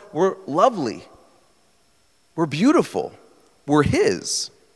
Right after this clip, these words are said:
Jesus as a savior that can help us actually study war no more, to be a person of peace. Our way through isn't getting this right.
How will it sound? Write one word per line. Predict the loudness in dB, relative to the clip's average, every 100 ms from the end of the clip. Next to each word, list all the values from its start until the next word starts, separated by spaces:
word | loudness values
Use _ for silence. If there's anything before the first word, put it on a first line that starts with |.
| _ _ _ _ _ _ -6
Jesus | 0 2 2
as | 0
a | 0
savior | 4 4 4 0
that | 0
can | 2
help | 2 2
us | 0 -6 -20 -20 _ -2
actually | 0 0 -2 -6 -14 _ _
study | -14 4 6 6
war | 4 6 6
no | 4
more, | 0 -2 -4 -6 -14 -20 _ _
to | -10
be | -2 0
a |
person | 0 0 -2 -2
of | -6
peace. | -6 -6 -6 -8 -12 _ _ _ _ _ _ _ _ _ _ _ _ _ _ _ _ _ _ 2
Our | 4
way | 4 2
through | -2 -4
isn't | -4 -4
getting | -4 -2 -4
this | -4 -6
right. | -4 -4 -4 -12